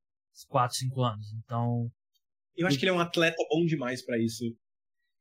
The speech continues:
Speaker 2: Mas eu, eu entendo o seu ponto. O Alzar Thompson é um cara que você olha e, beleza, eu, eu consigo enxergar o que esse cara vai ser na liga.
Speaker 1: É. É
Speaker 2: É um
Speaker 1: sim.
Speaker 2: cara que defende bem, é bem atlético, pode jogar ali em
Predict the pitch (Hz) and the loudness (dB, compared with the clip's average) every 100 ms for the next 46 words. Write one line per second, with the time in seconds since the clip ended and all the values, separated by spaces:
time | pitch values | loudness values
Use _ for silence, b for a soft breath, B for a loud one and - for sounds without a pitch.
0 | _ 151 160 202 208 254 262 240 233 170 | _ 2 4 4 4 4 4 4 4 4
1 | 135 180 196 220 233 226 240 247 254 240 | 2 4 6 6 4 2 -2 0 -2 2
2 | 233 226 - 202 208 214 147 147 202 226 | 0 0 0 0 2 2 2 0 2 4
3 | 226 226 226 233 226 247 262 254 202 214 | 4 2 2 0 0 -4 0 0 2 2
4 | 220 208 196 196 180 175 170 175 160 117 | 0 -4 0 2 4 2 0 -6 -2 -2
5 | 110 - _ 120 98 _ _ _ _ _ | -4 -18 _ -10 -10 _ _ _ _ _
6 | _ 117 170 175 208 208 190 185 208 214 | _ 0 2 4 4 2 2 2 2 2
7 | 202 185 220 226 220 175 156 208 190 190 | 2 4 4 4 2 0 2 2 2 2
8 | 196 208 202 180 190 190 185 170 180 165 | 2 2 0 -8 -4 0 0 2 2 2
9 | 175 160 170 165 | 4 4 2 0